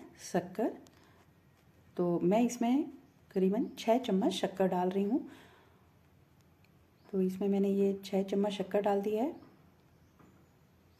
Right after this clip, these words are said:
इससे ये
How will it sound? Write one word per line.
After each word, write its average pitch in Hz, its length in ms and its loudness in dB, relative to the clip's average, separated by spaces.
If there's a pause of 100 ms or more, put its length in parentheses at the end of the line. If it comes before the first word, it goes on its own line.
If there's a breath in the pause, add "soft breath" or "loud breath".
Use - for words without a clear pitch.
(3250)
इससे 190 280 0
ये 240 240 2